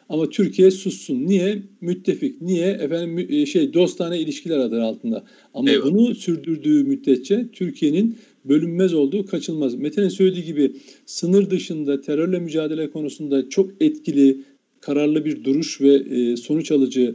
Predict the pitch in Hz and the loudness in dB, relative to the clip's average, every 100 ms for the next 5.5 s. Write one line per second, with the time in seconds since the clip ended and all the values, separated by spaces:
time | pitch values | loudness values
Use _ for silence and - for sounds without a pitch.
0 | - 135 156 147 170 180 190 196 190 180 | -2 -2 0 0 -2 -2 0 0 0 -2
1 | 208 208 - _ - 143 156 170 214 196 | -2 -2 -10 _ -8 -2 2 2 2 -2
2 | - 147 131 175 233 - _ _ _ 147 | -4 0 2 2 -2 -6 _ _ _ -4
3 | 147 185 156 - 139 165 - - 143 147 | -2 -2 -4 -4 -4 -4 -6 -2 0 0
4 | - 202 160 143 127 143 180 - 135 156 | -2 -2 0 0 0 -2 -4 -4 -4 -2
5 | 139 127 - 147 | 0 0 0 0